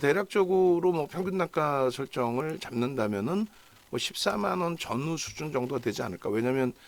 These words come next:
위로 쌓아올리는 매수의, 에, 흐름이 있었기 때문에. 그리고 육만 사천 주 정도면은 십사만 천칠백 원을 찍을 때에, 에, 고, 어, 수급 물량,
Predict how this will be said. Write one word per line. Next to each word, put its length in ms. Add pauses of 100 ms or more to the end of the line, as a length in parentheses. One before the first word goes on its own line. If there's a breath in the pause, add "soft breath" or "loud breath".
(320 loud breath)
위로 260
쌓아올리는 720
매수의, 460 (100)
에, 60 (240)
흐름이 240
있었기 300
때문에. 400 (420 soft breath)
그리고 220
육만 260
사천 420
주 440
정도면은 640 (240 loud breath)
십사만 520
천칠백 560
원을 220
찍을 340
때에, 560 (440 soft breath)
에, 360
고, 340 (840)
어, 340
수급 260
물량, 400